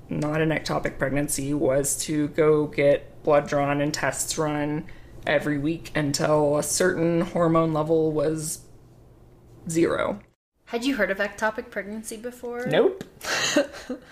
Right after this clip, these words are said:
Speaker 1: No, I'd never heard of an ectopic pregnancy and had to, like, go research it. I mean, they explained it to me, um, while I was there, but definitely was reading about it more.
Speaker 2: With the overturning of Roe versus Wade,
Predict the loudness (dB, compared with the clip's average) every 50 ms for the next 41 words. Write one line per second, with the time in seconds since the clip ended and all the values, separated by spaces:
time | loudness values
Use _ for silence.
0 | -20 -20 -20 -20 -14 -4 0 2 2 4 4 4 4 2 2 0 0 2 2 2
1 | 2 2 2 0 2 2 2 0 0 0 -2 -2 -2 -2 -6 -4 -4 -2 -2 -2
2 | -4 -4 -4 -6 -4 -4 -2 -2 -2 -2 -2 -2 -2 -2 -2 -2 -2 -4 -6 -10
3 | -16 -20 -10 -4 -2 0 0 0 0 -2 -2 -4 -4 -6 -8 -12 -20 _ _ _
4 | _ -20 _ _ _ _ _ -20 -16 -12 -10 -6 -4 -4 -4 -2 -2 -2 -2 -2
5 | 0 0 2 2 2 0 0 0 0 -2 -2 -4 -6 -10 -12 _ _ _ 0 2
6 | 2 2 0 -2 -4 -4 -2 -2 -2 -2 -4 -4 -4 -4 -4 -4 -4 -2 -2 -2
7 | -4 -4 -6 -8 -10 -10 -8 -6 -4 -4 -2 -2 0 0 2 2 2 0 2 2
8 | 2 2 2 2 0 2 2 2 2 0 -2 -8 -18 _ _ _ _ _ _ _
9 | -2 0 0 0 0 -2 -2 -2 -2 -2 -4 -4 -6 -6 -6 -8 -6 -6 -6 -6
10 | -4 -4 -4 -4 -2 -2 -2 -2 -4 -6 -6 -6 -4 -2 -2 -2 -2 -4 -6 -10
11 | -14 -20 _ _ -20 -20 -20 -20 -20 -20 -14 -10 -8 -4 0 2 2 2 0 -6
12 | -14 -20 -16 -6 -4 -4 -2 -2 -4 -4 -4 -6 -6 -6 -6 -6 -6 -8 -10 -12
13 | -10 -8 -6 -6 -6 -6 -6 -8 -10 -10 -10 -12 -14 -14 -14 -12 -10 -6 -6 -6
14 | -6 -6 -8 -10 -14 -16 -16 -18